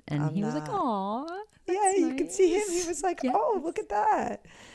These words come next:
Speaker 2: So I thought that was a, that, that, the two of them are definitely working for me.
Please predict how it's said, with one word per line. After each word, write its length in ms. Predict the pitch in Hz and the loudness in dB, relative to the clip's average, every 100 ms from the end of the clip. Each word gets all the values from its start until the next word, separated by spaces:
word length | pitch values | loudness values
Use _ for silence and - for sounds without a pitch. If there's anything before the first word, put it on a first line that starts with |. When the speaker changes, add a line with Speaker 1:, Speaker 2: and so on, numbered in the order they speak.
| - - | -20 -4
Speaker 2:
So 140 | - 185 | 2 4
I 160 | 175 226 | 6 6
thought 240 | 254 220 | 6 6
that 160 | 214 180 | 8 8
was 160 | 175 | 6
a, 220 | 170 147 - | 6 4 4
that, 340 | 165 196 - | 10 10 10
that, 380 | 175 170 165 - - | 10 10 8 2 -8
the 80 | 185 | -6
two 260 | - 269 | 0 4
of 120 | 233 180 | 4 6
them 240 | 170 170 | 4 4
are 60 | 160 | 0
definitely 400 | 147 139 139 143 | 0 0 -4 -2
working 340 | 143 131 135 | 0 -2 -4
for 100 | 131 | -4
me. 380 | 139 135 135 - | -2 0 -2 -4